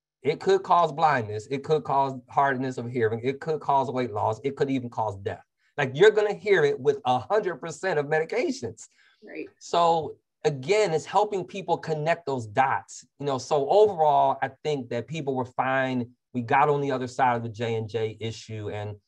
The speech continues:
Speaker 1: I have not seen how it's been a major issue for us here in North Carolina. I am personally a huge advocate of the J and J vaccine in certain communities, and this is the reason why. When you need two vaccines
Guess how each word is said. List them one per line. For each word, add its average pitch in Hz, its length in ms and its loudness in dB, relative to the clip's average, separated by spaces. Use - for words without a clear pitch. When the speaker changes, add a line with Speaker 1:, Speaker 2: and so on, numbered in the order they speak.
Speaker 1:
I 151 200 4
have 139 120 0
not 117 260 0
seen 113 360 -6
how 107 300 -2
it's 104 140 -8
been 104 180 -6
a 101 80 -6
major 101 680 -8
issue 143 400 -2
for 123 260 -2
us 127 200 2
here 131 200 0
in 123 60 0
North 120 240 0
Carolina. 117 640 -2
I 156 200 2
am 139 160 -2
personally 202 840 -4
a 127 120 -2
huge 202 500 -6
advocate 143 720 -2
of 147 260 2
the 147 80 -8
J 139 300 -2
and 127 80 -2
J 123 160 -2
vaccine 123 560 -4
in 117 100 -2
certain 117 300 -6
communities, 123 520 -2
and 107 140 -8
this 143 160 -4
is 131 60 -10
the 127 80 -8
reason 110 300 -6
why. 107 260 -2
When 139 180 0
you 214 100 -2
need 214 200 0
two 196 220 -6
vaccines 110 840 -4